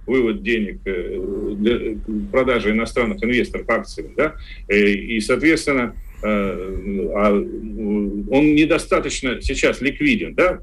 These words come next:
получается. А если вот мы произведем такие действия и еще пустим новых эмитентов, потому что многие предприятия будут создаваться, которые работают в новых отраслях, выпускать свои облигации,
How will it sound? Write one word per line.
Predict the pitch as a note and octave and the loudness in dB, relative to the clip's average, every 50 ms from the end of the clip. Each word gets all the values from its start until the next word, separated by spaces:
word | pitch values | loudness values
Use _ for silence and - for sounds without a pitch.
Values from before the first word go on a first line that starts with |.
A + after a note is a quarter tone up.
| - | -6
получается. | - G#2 A#2 A#2 - - G#2 E2 - - - - | -4 -2 -2 -2 0 0 0 0 0 -6 -8 -6
А | - F#2 A2+ | -2 0 2
если | C#3 E3 F3 - F3 | 4 4 4 4 2
вот | E3+ D#3+ - | 2 0 0
мы | E3 E3 D3 | -2 -4 -2
произведем | - E3 E3 D#3+ C#3+ C#3 D#3+ D#3 D#3+ F3 E3 C#3 | 0 0 2 2 2 2 0 2 2 0 -2 0
такие | D#3 D3+ C#3+ - D#3 D#3 | -4 -4 -2 -2 -2 -2
действия | D3 E3+ G3 F#3+ F3 - - C#3 A#2+ A#2+ - - - - | 0 2 2 2 2 2 -2 -4 -4 -4 -6 -8 -10 -6
и | - C#3+ | -2 -2
еще | D3 C#3+ C#3+ - - D#3+ - - - - - | -2 0 -2 0 0 0 -2 -2 -10 -14 -8
пустим | - E3 D#3 - - D3+ C#3 | -4 -4 -4 -2 -4 -6 -4
новых | D3 D#3+ D#3 D3 C#3 - - D3 | -2 0 2 2 2 0 -2 -4
эмитентов, | C#3 C#3+ C#3+ C3+ - D3+ C#3+ A#2 G2+ E2+ D#2+ | -4 -4 -6 -4 0 0 0 0 0 -4 -6
потому | - - G#2+ | -6 -6 -6
что | G#2 B2 | -4 -2
многие | B2+ C#3 D3 C#3 B2+ C#3 C3 - B2 A#2 G#2 - | -2 0 0 0 0 -2 -2 -2 -2 -4 -4 -8
предприятия | C3+ - - - C3+ C#3 C#3+ C3 A#2 G2+ - G2+ | -8 -8 0 2 4 6 6 6 4 2 -2 -6
будут | F2 F#2 - - | -6 -6 -10 -10
создаваться, | - - - - F#2+ F2+ - - - | -12 -10 -4 -4 -4 -4 -4 -8 -8
которые | - G2+ G2+ C#3+ D3 C#3+ B2+ - - - - | -8 -4 -2 0 0 0 0 -2 -8 -6 -2
работают | A#2+ B2 C3+ D#3 D#3 D3+ C#3+ B2 | -2 0 2 2 2 0 0 0
в | - | 0
новых | D3+ D3+ D3 C3+ - | 2 2 2 2 0
отраслях, | D3 C3 - C#3+ C#3+ C3+ - - C3 A#2 - - - | -4 -4 0 0 0 0 -2 -2 -4 -4 -4 -4 -8
выпускать | A#2+ A2+ - C3+ - - F3 D#3+ D#3 | -8 -6 -6 -6 -4 0 0 0 0
свои | - - D#3 C#3+ | 0 0 2 2
облигации, | C3 B2 D3 D#3 D#3 B2+ C#3+ C3 A#2 - - - - - | 2 2 2 0 2 2 2 0 0 0 -4 -8 -12 -12